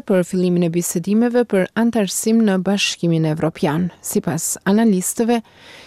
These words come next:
pjesa më vështirë e procesit do të jenë kapituj që kanë të bëjnë me sistemin gjyqësor, sigurinë dhe të drejtat themelore. Nga Shkupi raporton Zërieta Hajro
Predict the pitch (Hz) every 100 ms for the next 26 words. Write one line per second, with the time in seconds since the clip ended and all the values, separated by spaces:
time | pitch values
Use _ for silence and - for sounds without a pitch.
0 | - - 269 277 247 226 208 202 196 -
1 | 247 185 175 233 - 233 226 - 226 196
2 | 185 196 214 202 180 196 196 269 262 -
3 | 190 185 180 170 185 175 165 - 185 -
4 | 190 165 160 165 - 190 208 220 - 214
5 | 190 170 208 226 180 180 - 202 180 160
6 | 160 165 156 - - - 165 151 165 135
7 | 160 139 165 _ _ - 190 208 - 240
8 | 277 240 180 180 165 220 254 - 196 -
9 | 202 196 247 240 202 208 220 226 226